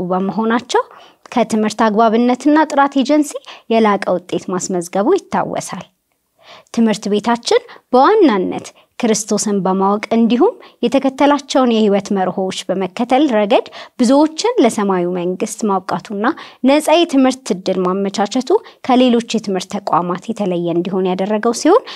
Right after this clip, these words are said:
በመጪው ዓመትም አዲስና ነባር ተመዝጋቢዎችን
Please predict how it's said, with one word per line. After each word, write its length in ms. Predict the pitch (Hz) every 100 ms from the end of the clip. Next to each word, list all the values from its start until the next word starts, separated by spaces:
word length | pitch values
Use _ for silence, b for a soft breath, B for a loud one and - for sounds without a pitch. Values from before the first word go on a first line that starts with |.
| B
በመጪው 480 | B 240 226 220 208
ዓመትም 440 | 202 208 214 453 - B B
አዲስና 720 | 240 226 190 233 262 226 214
ነባር 360 | 214 185 226 233
ተመዝጋቢዎችን 880 | 247 233 208 226 226 262 269 440